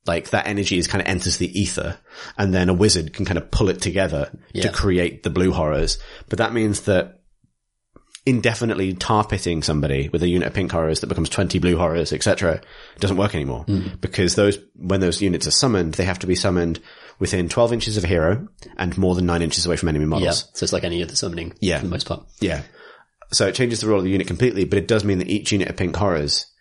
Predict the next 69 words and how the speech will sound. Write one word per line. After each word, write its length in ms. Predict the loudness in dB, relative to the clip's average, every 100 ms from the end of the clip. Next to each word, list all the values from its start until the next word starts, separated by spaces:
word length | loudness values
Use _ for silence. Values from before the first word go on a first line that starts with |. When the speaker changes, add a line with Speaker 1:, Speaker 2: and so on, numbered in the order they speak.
| _ -2
Speaker 1:
this 120 | 0
is 60 | 2
the 80 |
other 100 | 2
thing, 240 | 0 -2 -4 -8 -20 -20 -10
the, 300 | -2 2 2
the 140 | 4 4
revenge 300 | 4 2 0
attack 200 | -2 -2
isn't 180 | -2 -2
very 200 | -2 -2
good. 220 | -8 -12 _ -2
Speaker 2:
Mm. 260 | 0 0 -4 -6
Speaker 1:
Uh, 100 | -4 -2
it's 140 | 0
okay 300 | 0 2 0
for 100 | 0
blue 180 | 0 2
horrors 320 | 2 2 -2
'cause 180 | -4 0
a 40 |
lot 100 | 0
of 60 | 0
them 100 | -2
could 120 | 0
die 140 | 0
at 80 | 0
once 220 | 0 -2 0
and 60 |
maybe 160 | 0 0
you 40 |
don't 100 | 0
care 100 | 0 0
about 120 | 0
brimstones. 640 | 0 0 0 -2 -4 -8 _ _ _ _ _ _ -2
But, 300 | 0 0 -6 _ _ _ _
you 100 | -2
know, 180 | -2 -2 -8 _ _ -4
um, 300 | -2 -2 -4
it, 100 | -8 -10 -14 -14 -8
you 300 | -2 2 2
really 240 | 2 2
want 160 | 0 -2
the 40 |
points. 380 | -4 -4 -2 -6 -8
So 120 | -2 0
it 60 |
means 160 | 2 0
that 100 | 0
if 60 | 2
you 100 | 2
have, 460 | 2 0 0 -6 -12 _ _ -20 _
like, 180 | -6 -4
again, 260 | -2 -2 0
I 60 |
feel 160 | -2 -2
so 240 | 0 2
lucky 300 | 2 0 0
that 100 | -2
I 60 | -2
painted 280 | -2 -4 -2
twenty 240 | -2 0
blue 160 | 0 2
horrors, 300 | 2 0 2
Speaker 2:
<laughs> 400 | 2 2 -2 -2
Speaker 1:
twenty 200 | -2 -2
brimstone 280 | -2 0 0
horrors, 220 | 0 -2
'cause 200 | 0 -2